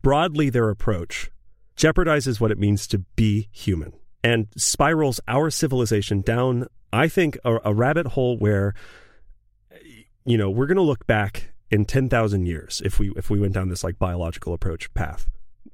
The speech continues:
We're gonna look back in ten thousand years, and we're going to realize that whatever humanity was, we are no longer, and that we lost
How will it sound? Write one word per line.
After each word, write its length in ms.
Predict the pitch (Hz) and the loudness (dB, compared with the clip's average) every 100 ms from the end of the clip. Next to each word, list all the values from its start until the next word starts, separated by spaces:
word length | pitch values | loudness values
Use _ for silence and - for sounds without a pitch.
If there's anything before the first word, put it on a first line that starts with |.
| - | -2
We're 80 | 123 | 0
gonna 120 | 156 | 2
look 220 | 117 - | 0 0
back 280 | 104 110 110 | -2 -2 0
in 100 | 101 | 0
ten 180 | 113 113 | 0 0
thousand 300 | 107 101 90 | -2 -2 -4
years, 280 | 73 92 - - - - _ - - | -8 -14 -18 -20 -20 -20 _ -20 -2
and 180 | 113 117 | 0 2
we're 120 | 160 | 0
going 220 | 180 160 | 0 0
to 180 | 135 131 113 | 0 -2 0
realize 580 | 175 165 90 98 - - - | 0 0 0 -2 -4 -8 -2
that 180 | 117 - _ _ | -2 -2 _ _
whatever 380 | - 110 160 208 | -4 0 2 2
humanity 680 | 202 - 135 107 110 120 113 | -4 0 0 2 0 0 -2
was, 680 | 101 95 76 101 - - - _ _ - | -2 -4 -4 -6 -6 -8 -12 _ _ -6
we 220 | 110 131 160 | 0 2 2
are 200 | 127 120 | 2 2
no 160 | 110 | 2
longer, 520 | 107 98 82 85 107 - _ _ _ _ _ - | 2 -2 -6 -8 -8 -10 _ _ _ _ _ 0
and 100 | 117 | 0
that 120 | 123 | 2
we 160 | 135 143 | 2 0
lost 600 | 123 147 107 - - | 2 0 2 0 0